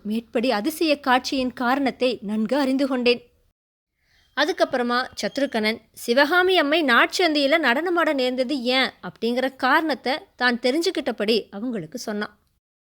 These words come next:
தமிழகத்து ஆடவர் பெண்டிரை கொடுமையான சாட்டையடி தண்டனையிலிருந்து காப்பாத்துறதுக்காகத்தான் சிவகாமி நடனமாடுறா அப்படின்னு தெரிஞ்சுக்கிட்டதும் மாமல்லர் முதலானோருக்கு தேகத்துல புலகாங்கிதம் உண்டாச்சு.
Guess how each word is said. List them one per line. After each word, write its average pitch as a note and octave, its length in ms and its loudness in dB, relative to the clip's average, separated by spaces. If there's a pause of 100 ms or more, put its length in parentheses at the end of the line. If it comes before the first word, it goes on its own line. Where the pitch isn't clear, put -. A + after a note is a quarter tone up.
(580)
தமிழகத்து D4+ 720 2
ஆடவர் D4+ 440 6
பெண்டிரை C#4 380 4 (180)
கொடுமையான C4 580 0
சாட்டையடி D#4 460 2
தண்டனையிலிருந்து C#4 760 0
காப்பாத்துறதுக்காகத்தான் D#4 1300 0
சிவகாமி C#4 580 -4
நடனமாடுறா B3 720 -2 (120)
அப்படின்னு G3+ 400 -6
தெரிஞ்சுக்கிட்டதும் B3 720 -4 (520)
மாமல்லர் F#4+ 580 4
முதலானோருக்கு C4+ 720 -2 (220)
தேகத்துல A3+ 640 -4 (140)
புலகாங்கிதம் C#4 680 -2
உண்டாச்சு. A3+ 380 -2